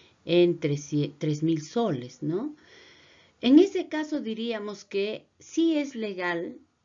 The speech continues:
ya que la ley permite que un tercero pueda realizar el pago, tenga o no interés en el cumplimiento de la obligación,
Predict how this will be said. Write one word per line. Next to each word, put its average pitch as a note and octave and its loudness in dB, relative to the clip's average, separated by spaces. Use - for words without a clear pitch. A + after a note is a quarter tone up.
ya C#4+ -4
que C#4+ -2
la G#3+ -2
ley G#3+ -4
permite A3+ -4
que D#3+ -4
un C4 0
tercero A3+ -4
pueda G#3+ -4
realizar E3+ -6
el F#3 -10
pago, G#3 -6
tenga D#4+ 4
o A3+ -4
no G#3 -6
interés F3 -6
en F#3 -6
el D#3+ -6
cumplimiento D3+ -6
de C3+ -8
la A#2+ -8
obligación, - -14